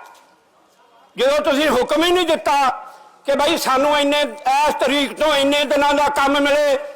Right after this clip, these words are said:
ਤੇ ਉਹ ਆਂਦੇ ਆ, "ਮਾਰੀ ਜਾਓ ਟੱਕਰਾਂ, ਕੱਖ ਨਹੀਂ ਕਰ ਸਕਦੇ।" ਜਿਹੜਾ ਫਾਰਮ ਹੈ,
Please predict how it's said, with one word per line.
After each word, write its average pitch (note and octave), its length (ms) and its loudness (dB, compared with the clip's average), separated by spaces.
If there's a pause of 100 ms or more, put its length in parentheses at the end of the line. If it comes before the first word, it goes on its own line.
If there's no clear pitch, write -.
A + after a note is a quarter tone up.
(340)
ਤੇ B3+ 60 0
ਉਹ C4 100 2
ਆਂਦੇ C#4+ 280 2
ਆ, D4 100 2
"ਮਾਰੀ A#3+ 300 0
ਜਾਓ C#4 200 0
ਟੱਕਰਾਂ, C#4 420 0
ਕੱਖ C4 320 -2
ਨਹੀਂ B3 160 0
ਕਰ A3+ 180 0
ਸਕਦੇ।" C4 520 -2 (1500)
ਜਿਹੜਾ D#4 340 0
ਫਾਰਮ C#4 520 0
ਹੈ, E4 400 0